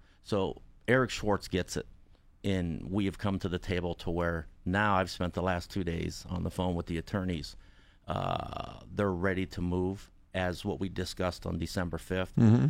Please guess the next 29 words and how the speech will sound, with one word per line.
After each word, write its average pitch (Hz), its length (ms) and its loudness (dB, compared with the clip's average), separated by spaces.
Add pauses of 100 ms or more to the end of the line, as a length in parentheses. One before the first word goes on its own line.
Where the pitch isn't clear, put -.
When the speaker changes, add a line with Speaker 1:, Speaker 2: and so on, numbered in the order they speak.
(120)
Speaker 1:
They've 95 220 0
made 90 240 0
changes. 95 720 -2
Even 104 220 2
before 95 320 0
Dan 101 300 0
left, 98 360 -2
Dan 87 260 -2
had 87 220 -6
a 90 60 -2
laundry 90 320 -2
list 85 320 -4
of, 82 180 -6
"Well, 90 120 -2
I'd 87 60 -4
like 87 160 -6
to 92 80 -6
see 90 160 -6
this, 90 260 -4
I'd 87 80 -4
like 85 160 -4
to 92 80 -8
see 87 220 -6
that." 90 280 0 (180)
They've 90 240 -4
accommodated 92 680 -2
all 92 200 -2
those 90 260 -4
things. 87 400 -4